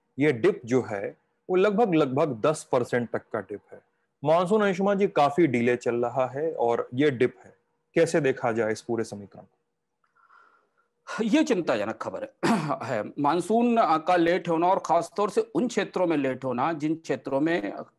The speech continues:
Speaker 2: में खरीफ की बुवाई के लिए, अ, के लिए बरसात की जरूरत होती है।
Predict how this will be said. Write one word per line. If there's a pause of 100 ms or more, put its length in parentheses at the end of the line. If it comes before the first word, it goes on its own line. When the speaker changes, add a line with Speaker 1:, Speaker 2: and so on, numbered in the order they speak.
Speaker 2:
में
खरीफ
की
बुवाई
के
लिए, (380)
अ,
के
लिए (300)
बरसात
की
जरूरत
होती
है।